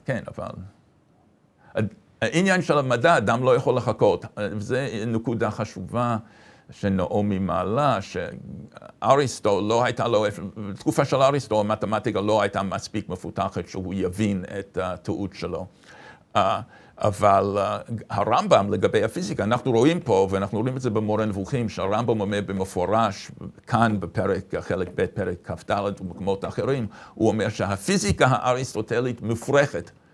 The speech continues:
מופרכת לחלוטין, ורק השערות שלא מבוססות. אבל מה? אדם חי במאה שתים עשרה, ולא הייתה לרמב"ם פיזיקה אחרת. יכול להיות שאילו הרמב"ם הייתה,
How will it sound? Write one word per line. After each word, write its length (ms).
מופרכת 560
לחלוטין, 680
ורק 460
השערות 720
שלא 460
מבוססות. 760
אבל 260
מה? 320
אדם 360
חי 280
במאה 260
שתים 320
עשרה, 300
ולא 580
הייתה 240
לרמב"ם 440
פיזיקה 460
אחרת. 340
יכול 180
להיות 200
שאילו 400
הרמב"ם 420
הייתה, 280